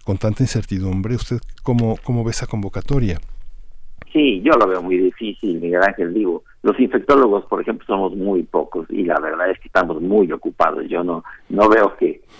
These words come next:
Speaker 2: ahorita yo pudiera andar buscando trabajo en esas circunstancias.
Speaker 1: Ujú.
Speaker 2: Yo creo que eso va a ser muy difícil porque ese es un personal especializado que en general ya se encuentra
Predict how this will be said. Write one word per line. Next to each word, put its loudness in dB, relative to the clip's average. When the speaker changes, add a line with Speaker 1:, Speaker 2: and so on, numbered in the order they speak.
Speaker 2:
ahorita 2
yo 2
pudiera 2
andar -4
buscando -4
trabajo 2
en 0
esas 2
circunstancias. -2
Speaker 1:
Ujú. -4
Speaker 2:
Yo 6
creo 2
que -4
eso 0
va 4
a -4
ser -2
muy -2
difícil -6
porque 0
ese -4
es -12
un -2
personal 0
especializado 0
que 4
en 2
general 6
ya 2
se -2
encuentra 2